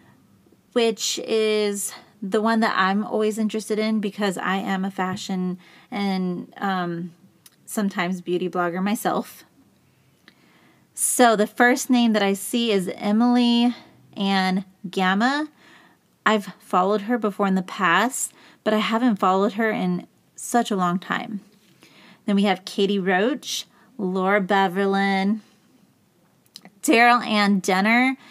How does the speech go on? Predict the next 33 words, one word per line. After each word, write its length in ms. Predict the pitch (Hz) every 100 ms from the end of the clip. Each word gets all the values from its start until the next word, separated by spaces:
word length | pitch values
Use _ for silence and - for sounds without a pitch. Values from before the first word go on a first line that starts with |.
| - - -
She 260 | - 233
is 160 | 220 190
definitely 640 | 202 180 226 226 226 226
a 120 | 208
name 280 | 196 196 196
that 200 | 190 180
pops 440 | - 202 190 - 208
up 280 | 196 - -
all 300 | - 185 190
the 120 | 185 185
time. 800 | - 202 180 180 185 226 254 - _ _ _ _ _ _ _ _ _ -
Um, 480 | 208 196 190 185 185 -
I 160 | 185
see, 960 | 185 - - 196 190 185 180 180 180 180 - - _ _ _ _ _ _ _ _ - _ _ _ _ _ _ _
trying 220 | - 190
to 60 | 185
see 220 | - 180
ones 260 | 180 175
that 140 | - -
I 180 | 180 175
am 160 | 175
familiar 360 | 185 185 190 185
with. 200 | 170 - - _ _ _
Allison 520 | - 185 190 185 214
Haley. 760 | 202 202 233 233 208 170 101 185 - _ -
They 160 | 196
are 120 | 202
always 460 | - 208 202 202 185
getting 320 | 185 190 190
on 240 | 185 185 185
to 140 | 196
her 420 | 190 190 185 196
about 540 | 196 185 185 180 -